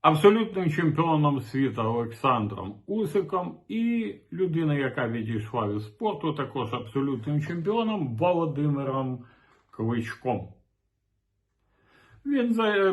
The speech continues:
про це заявив продю-, е, промоутер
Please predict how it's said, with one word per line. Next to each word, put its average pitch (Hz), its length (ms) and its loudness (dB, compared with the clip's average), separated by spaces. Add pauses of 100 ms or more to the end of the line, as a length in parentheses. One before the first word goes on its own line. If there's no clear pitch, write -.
про 196 140 -2
це 202 240 0
заявив 160 920 0
продю-, 151 600 2
е, 127 920 -4
промоутер 131 960 -2